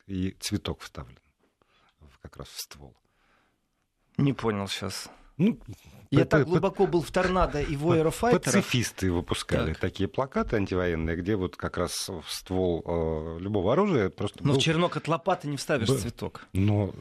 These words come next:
Speaker 1: т-, пошли дальше, уже,
Speaker 2: Ага.
Speaker 1: уже даже ствола нет.
Speaker 2: Вообще это глубоко символически насчёт черенка от
Speaker 1: Конечно.
Speaker 2: лопаты. Это, это прелесть. Я доволен, я рад. Вот пусть так все будут <laughs> войска на Западе.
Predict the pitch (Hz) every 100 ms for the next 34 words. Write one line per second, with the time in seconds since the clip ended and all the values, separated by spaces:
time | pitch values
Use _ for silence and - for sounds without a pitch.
0 | - - 113 101 104 - 156 107 - -
1 | 69 73 80 85 98 120 123 117 135 -
2 | 139 147 - 113 - - - 202 - -
3 | - 294 226 165 180 208 - 240 - 190
4 | 208 269 147 - 127 127 - 131 - 131
5 | 139 - 127 - 147 151 240 - 143 156
6 | - - 208 - 262 208 123 165 143 185
7 | 220 226 269 151 95 123 170 233 240 -
8 | - 220 - 214 - - 254 170 - -
9 | 190 - 165 131 151 165 143 131 110